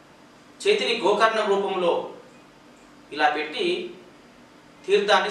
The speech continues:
స్వీకరించాలి. స్వీకరించిన తర్వాత ప్రతి ఒక్కరు కూడా అనాలోచితంగా, ఆలోచించకుండా తీర్థం పుచ్చుకున్న తర్వాత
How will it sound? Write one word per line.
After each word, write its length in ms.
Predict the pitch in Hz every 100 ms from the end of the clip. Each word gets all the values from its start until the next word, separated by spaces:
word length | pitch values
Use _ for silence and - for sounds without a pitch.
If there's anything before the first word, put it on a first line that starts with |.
| -
స్వీకరించాలి. 640 | 175 170 151 - - - - - - - -
స్వీకరించిన 520 | 202 233 262 262 254
తర్వాత 340 | 254 233 226 226 - - - - - - - - - - -
ప్రతి 200 | 180 220
ఒక్కరు 240 | 214 233 233 220
కూడా 180 | 202 - - - - -
అనాలోచితంగా, 760 | 165 226 - 226 - 175 165 - - - - -
ఆలోచించకుండా 600 | - 226 226 208 202 196 196
తీర్థం 280 | 214 226 220 214 208 - -
పుచ్చుకున్న 340 | 180 - 233 220
తర్వాత 320 | 190 185 180